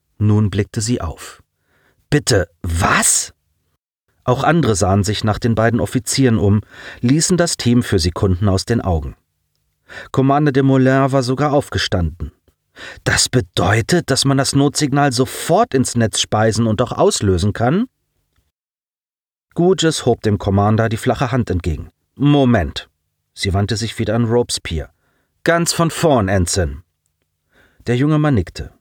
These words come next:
"Erinnern Sie sich an den Jungen, der gestern hier war?" Aufgrund des Kopfschüttelns des Lieutenants deutete er zum Hauptschott, an welchem er Simon ertappt hatte.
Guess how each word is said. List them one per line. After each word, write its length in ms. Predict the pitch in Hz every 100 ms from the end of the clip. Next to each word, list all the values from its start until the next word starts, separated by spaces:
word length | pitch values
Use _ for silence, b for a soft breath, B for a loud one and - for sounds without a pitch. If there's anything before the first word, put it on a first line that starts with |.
| _ _ _ B B B
"Erinnern 400 | 147 185 202 147
Sie 80 | 120
sich 220 | 117 131
an 80 | 127
den 160 | 131
Jungen, 280 | 131 160 127
der 120 | 110
gestern 340 | 110 110 131 123
hier 300 | 117 131 135
war?" 240 | 156 180 - _ _ _ _ _ _
Aufgrund 500 | 120 - 101 127 170
des 160 | - -
Kopfschüttelns 720 | - 101 - 104 - 113 -
des 240 | 85 -
Lieutenants 600 | 73 85 101 98 104 - -
deutete 420 | 107 107 123 123
er 220 | - 113
zum 220 | - 135
Hauptschott, 520 | 101 98 - 107 - B B B
an 180 | 117 101
welchem 280 | 98 90 78
er 80 |
Simon 420 | - - 95 95 98
ertappt 400 | - 92 - -
hatte. 240 | 73 65